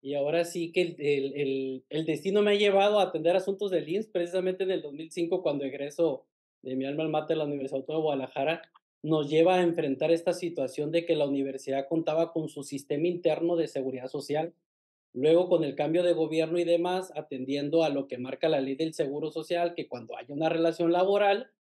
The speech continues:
los patrones están obligados a incorporar a, a la, a los trabajadores al instituto. Y bueno, se vino todo un tema de litigio, prácticamente determinaban créditos fiscales, que es la,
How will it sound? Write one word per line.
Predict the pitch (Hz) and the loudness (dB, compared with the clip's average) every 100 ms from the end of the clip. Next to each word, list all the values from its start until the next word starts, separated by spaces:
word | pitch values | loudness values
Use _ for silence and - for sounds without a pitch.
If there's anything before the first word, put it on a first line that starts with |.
| _ _ | _ _
los | - | -10
patrones | - 127 127 127 156 160 | -6 -6 -2 -2 -2 -4
están | 139 127 143 | -6 -2 -2
obligados | 156 131 117 123 147 143 | -2 -6 -8 -8 -8 -6
a | 127 | -8
incorporar | 117 131 - 117 117 135 | -6 -10 -10 -12 -8 -8
a, | 139 - 131 | -8 -10 -10
a | |
la, | 120 127 | -8 -10
a | 131 | -8
los | 127 - | -8 -6
trabajadores | 123 123 - 117 127 156 | -6 -6 -10 -12 -8 -6
al | 139 131 | -4 -4
instituto. | 127 143 - 247 247 196 - _ _ _ | -6 -8 0 0 2 0 -4 _ _ _
Y | 147 | 2
bueno, | 185 190 | 4 4
se | 165 156 | 4 4
vino | 170 208 | 4 4
todo | 202 196 202 202 170 | 4 6 6 6 4
un | 165 185 | 2 2
tema | 190 190 190 | 2 2 2
de | 175 | -2
litigio, | 147 139 202 208 220 226 262 262 | -4 -8 -8 -6 2 6 6 2
prácticamente | 175 - 185 165 156 165 180 | -4 -2 -2 -2 0 -2 -2
determinaban | 170 170 139 135 143 160 156 | -2 -2 -4 -4 0 -2 0
créditos | 160 170 165 139 | 0 0 -2 -8
fiscales, | 127 120 151 147 170 175 - | -8 -6 -2 0 0 -2 -10
que | 127 | -8
es | 131 127 | -6 -4
la, | 151 135 - | -4 -4 -10